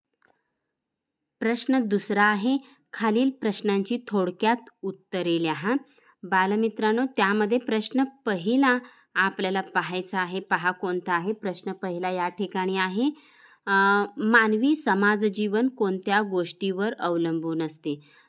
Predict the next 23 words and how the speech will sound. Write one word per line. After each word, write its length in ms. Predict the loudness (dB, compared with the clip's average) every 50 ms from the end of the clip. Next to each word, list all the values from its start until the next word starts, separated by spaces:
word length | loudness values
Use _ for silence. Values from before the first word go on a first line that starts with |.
| _ -8
बालमित्रांनो, 800 | -2 0 2 2 2 2 0 0 -2 -2 -2 -2 0 0 2 2
याचं 400 | 2 2 0 0 -2 -4 -6 -6
उत्तर 340 | -6 -6 -8 -8 -6 -6 -6
तुम्हाला 400 | -6 -6 -4 -4 -2 -2 -2 -4
पान 320 | -2 0 2 2 2 2
नंबर 360 | 0 -2 -2 -2 -2 -2 -4 -4
एकवर, 600 | -6 -6 -2 -2 -2 -2 -2 -4 -6 -4 -4 -4
अ, 640 | -6 -8 _ -12 -10 -8 -6 -6 -6 -6 -6 -6 -6 -6 -8 -8
मिळेल. 460 | -6 -2 0 0 2 2 0 -2 -4 -6 _ _ _ _ _ _ -10
तर 80 | -10 -6
पहा 340 | -4 -2 -2 -2 0 0 0
या 200 | 0 2 0 -2
ठिकाणी 600 | -2 -4 -8 -8 -6 -6 -4 -2 -2 -2 -2 -4 -6 _ _ _ _ _ _ -8
तुम्हाला 500 | -8 -6 -6 -4 -4 -2 -2 -2 -4 -4 -6 -8
याचं 320 | -6 -6 -6 -6 -6 -6
उत्तर 380 | -8 -8 -10 _ -12 -10 -8 -6
मिळणार 480 | -6 -4 -4 -2 -2 -2 -2 -2 -2 -2
आहे. 320 | -4 -4 -2 -2 -2 -2 -2 -4 _ _ _ _ _ _ _ -6
पान 180 | -4 -4 -2 -2
नंबर 320 | -4 -4 -4 -4 -6 -6 -6 -4
एकवर 500 | -2 0 0 0 -2 -2 -2 0 0 0 -2 -4 -10 _ _ _ _ _ _ _ _ _ _ _ _ _ _ -12
इथं 320 | -12 -12 -8 -6 -6 -6
पहा, 360 | -4 -4 -6 -4 -2 0 0